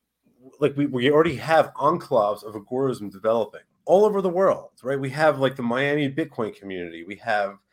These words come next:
the Free Staters, the Dash community in, in, uh, New Hampshire. We have the Don't Comply crew in Texas. Um, I'd like to get a little community going here in, uh, the Tampa area. We should,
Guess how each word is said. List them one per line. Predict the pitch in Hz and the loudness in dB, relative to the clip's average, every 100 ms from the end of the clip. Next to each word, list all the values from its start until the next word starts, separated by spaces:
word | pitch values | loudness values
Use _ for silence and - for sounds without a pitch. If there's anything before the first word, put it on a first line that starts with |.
| _ _ _ - | _ _ _ -12
the | 127 | -10
Free | - 175 | -8 -8
Staters, | 143 - 160 170 101 82 - - | -6 -4 -2 0 -2 -6 -14 -14
the | 110 | -12
Dash | 110 139 143 147 - | -2 6 6 4 -4
community | 143 135 107 90 87 87 | -8 -6 -6 -8 -12 -12
in, | 92 104 | -10 -8
in, | 92 95 98 95 87 | -8 -6 -6 -6 -2
uh, | 92 87 | 0 0
New | 95 110 | -4 -4
Hampshire. | 127 160 - 92 | 0 0 0 -4
We | 104 | -4
have | 110 110 107 | 0 2 2
the | 110 | 2
Don't | 127 127 | 2 2
Comply | 135 - 127 135 | 0 2 4 4
crew | 135 - 101 | 2 -2 0
in | 95 | -2
Texas. | - 143 139 - 87 - - _ _ - - _ _ _ - | -4 -4 -4 -8 -12 -16 -20 _ _ -20 -20 _ _ _ -2
Um, | 120 110 98 98 - | 2 4 2 0 -2
I'd | 120 185 | 4 6
like | 185 - | 6 2
to | |
get | 143 170 | 6 6
a | |
little | 156 160 | 6 2
community | - 160 170 139 | 2 2 2 6
going | 147 143 | 6 6
here | 131 147 147 | 4 2 4
in, | 143 135 135 127 - - | 4 2 2 0 -4 -8
uh, | 127 123 | 0 2
the | 123 | 2
Tampa | 135 165 170 147 | 0 0 2 2
area. | 110 101 92 90 | 4 4 4 0
We | 98 160 | -2 -4
should, | - 123 | -4 -8